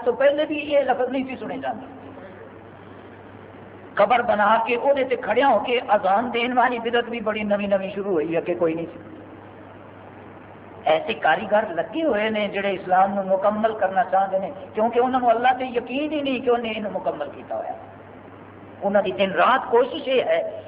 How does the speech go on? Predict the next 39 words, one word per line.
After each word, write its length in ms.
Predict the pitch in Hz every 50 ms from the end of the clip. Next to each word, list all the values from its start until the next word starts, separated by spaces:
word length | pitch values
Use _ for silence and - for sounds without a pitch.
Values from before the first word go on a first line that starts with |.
| - -
کہ 100 | 233 220
کسی 260 | 220 240 226 220 233
طرح 180 | 220 220 214
اسلام 420 | 202 190 - 190 190 185 180 185 180
نو 20 |
مکمل 420 | 185 185 180 - 196 185 165 151 -
کر 160 | - 113 - -
دیں، 80 | 104 - - - - - - - - - - - - - - - - - - -
اور 200 | - 175 180 170 165 -
یہ 160 | 220 208 220 208
انہوں 220 | 208 214 196 196
دی 120 | 196 202 190 -
بد 260 | 185 180 170 175 165
نصیبی 540 | 156 147 - 170 165 165 165 190 214 196 143
ہے، 220 | 135 147 151 143 - - - -
انہوں 240 | - 208 226 185 170
دی 120 | 156 160 151
بد 320 | - - 151 147 - -
قسمتی 500 | - - - 147 160 - 247 269 247 147
ہے 360 | 151 156 175 - - - - - - -
کہ 120 | 262 277
اللہ 280 | - 247 254 240 254 269
نو 200 | 285 277 330 339
جھوٹا 340 | 339 311 269 214 - 302 330 - 311
سمجھتے 280 | 330 302 254 202 165
ہیں۔ 60 | - - - - - -
نعوذ 260 | 180 190 160 160 - -
باللہ۔ 240 | - 120 110 107 107 107 - - - - - - - - - - - - - - - - - - - - - - - - -
اللہ 240 | 202 220 247 254 277 285
نے 100 | 294 302 294 294
قرآن 300 | 294 302 285 311 359 349 339
اندر 200 | 320 311 302 285
اعلان 360 | 277 262 262 262 269 262 262 262
کر 120 | 247 233
دیتا 340 | 226 226 - 269 247 226 202
ہے، 200 | 208 190 190 185 -
"الیوم 560 | 233 233 233 220 208 220 247 262 269 254 254
اکملت 800 | 240 226 - 269 349 339 - 349 302 294 285 277 269 277 277
لکم 480 | 262 233 226 226 208 - 214 196 180 175